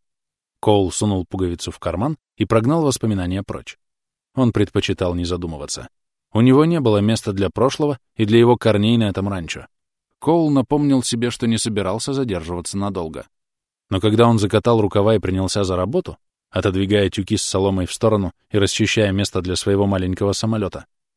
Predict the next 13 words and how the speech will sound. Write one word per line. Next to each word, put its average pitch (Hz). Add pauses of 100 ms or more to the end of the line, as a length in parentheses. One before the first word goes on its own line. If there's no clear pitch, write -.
(140)
он 175
уже 123
не 113
был 135
в 107
этом 98
так -
уверен. 80 (760)
Что-то -
в 127
его 117
душе 85
менялось. 78